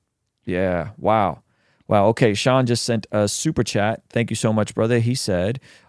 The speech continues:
uh, she said, "Hurt people, hurt people." That was a gym. How do we point non-Christians toward church when they have a negative view towards religion based on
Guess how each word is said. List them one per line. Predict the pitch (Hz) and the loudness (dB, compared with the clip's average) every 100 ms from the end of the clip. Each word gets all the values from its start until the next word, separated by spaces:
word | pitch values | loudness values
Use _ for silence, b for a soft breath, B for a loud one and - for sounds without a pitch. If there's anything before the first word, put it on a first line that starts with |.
| _ | _
uh, | 110 110 101 98 | 4 6 4 2
she | 98 - - 151 | -2 -4 -2 -2
said, | - 117 110 | 0 0 0
"Hurt | 110 160 - - | -2 -2 -2 -2
people, | 127 - 107 | -2 -2 -2
hurt | 147 - | -2 -2
people." | - 107 101 | -4 -2 -2
That | 95 90 | -2 -2
was | 131 | -4
a | |
gym. | 156 101 107 b b | -2 -2 -2 b b
How | - - 165 226 98 - - - | -16 -6 0 4 4 2 -2 -4
do | 120 | -2
we | 117 110 | 0 0
point | - - 139 131 - | -2 -4 -2 -2 -4
non-Christians | 113 110 131 247 311 - 98 - - 78 - - _ _ _ | -4 -2 -2 -4 -8 -4 -4 -4 -6 -8 -10 -12 _ _ _
toward | - 117 95 | -2 0 0
church | - - 151 92 - - _ _ | -4 0 0 0 -4 -12 _ _
when | - 117 | 0 2
they | 113 107 | 2 0
have | 107 110 107 - | 2 2 2 -2
a | 110 | -4
negative | 101 107 110 107 | 0 0 0 -2
view | 131 101 95 | -2 -2 -2
towards | - - 107 104 95 | -4 -4 0 0 -2
religion | 95 98 101 113 98 95 - - | -6 -2 0 0 -2 -6 -4 2
based | 147 185 131 - - - _ _ _ - | 4 4 0 -4 -8 -14 _ _ _ -2
on | 117 117 113 113 | 2 2 2 -2